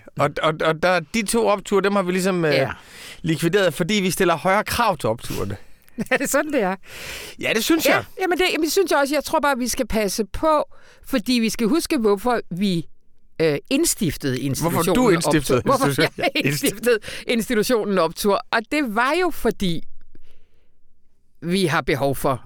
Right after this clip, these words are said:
Speaker 2: når ting er svære, at en gang imellem ligesom tvinge os selv til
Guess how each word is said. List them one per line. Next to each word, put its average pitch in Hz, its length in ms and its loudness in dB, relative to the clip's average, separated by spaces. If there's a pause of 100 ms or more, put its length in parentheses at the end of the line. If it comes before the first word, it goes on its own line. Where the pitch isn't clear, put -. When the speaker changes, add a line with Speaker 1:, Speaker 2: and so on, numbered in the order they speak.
(180)
Speaker 2:
når 151 180 -2
ting 135 280 -4
er 131 80 -6
svære, 110 360 -4 (760)
at 170 120 -2
en 156 80 -4
gang 123 180 -2
imellem 135 200 -4
ligesom 127 240 -4
tvinge 165 320 -2
os 117 80 -4
selv 101 220 -4 (140)
til 113 260 -6